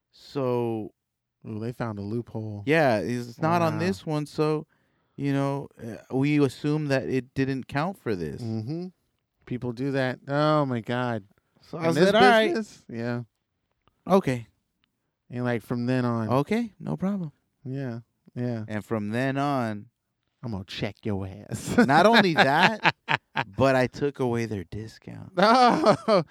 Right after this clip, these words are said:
Speaker 2: <laughs> hey, what about that, uh, that,
Speaker 1: Hey,
Speaker 2: uh, that
Speaker 1: why
Speaker 2: Joe's
Speaker 1: is there
Speaker 2: count
Speaker 1: so
Speaker 2: discount?
Speaker 1: much more?
Speaker 2: Yeah, it wasn't that before.
Speaker 1: Yeah, that's, uh,
Speaker 2: That's the fuck you price.
Speaker 1: it was
Speaker 2: <laughs>
Speaker 1: not, it's not on my quotes anymore,
Speaker 2: Oh.
Speaker 1: so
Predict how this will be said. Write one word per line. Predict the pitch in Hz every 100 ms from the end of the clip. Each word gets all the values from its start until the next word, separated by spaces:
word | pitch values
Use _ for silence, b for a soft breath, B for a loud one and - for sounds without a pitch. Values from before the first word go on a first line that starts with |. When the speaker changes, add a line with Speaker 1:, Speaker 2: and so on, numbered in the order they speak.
| _
Speaker 2:
<laughs> | _
hey, | - 240 226
what | 233
about | 240 240
that, | 247 247
uh, | 233 226 220 214 - -
that, | 220
Speaker 1:
Hey, | 254
Speaker 2:
uh, | 202 196 175 185
that | 202
Speaker 1:
why | 214
Speaker 2:
Joe's | 262 294
Speaker 1:
is | 277
there | 214
Speaker 2:
count | 160
Speaker 1:
so | 262
Speaker 2:
discount? | 247 247 170
Speaker 1:
much | 120 -
more? | 247 262 285 262 180
Speaker 2:
Yeah, | 240 185 127 131 -
it |
wasn't | 175 208 196
that | 202
before. | 190 - 220 101
Speaker 1:
Yeah, | 104 104
that's, | 110 - -
uh, | 120 113 107 98 - -
Speaker 2:
That's | 135
the | 117
fuck | - 143 -
you | 143
price. | 151 139 110 107
Speaker 1:
it |
was | 135 147 127
Speaker 2:
<laughs> |
Speaker 1:
not, | 247 139 220 -
it's | 127 185
not | 139 139
on | 143 131
my | 113
quotes | - - 139 - 107
anymore, | 95 90 87 170
Speaker 2:
Oh. | 196 220 214 226 220 196 220 -
Speaker 1:
so | -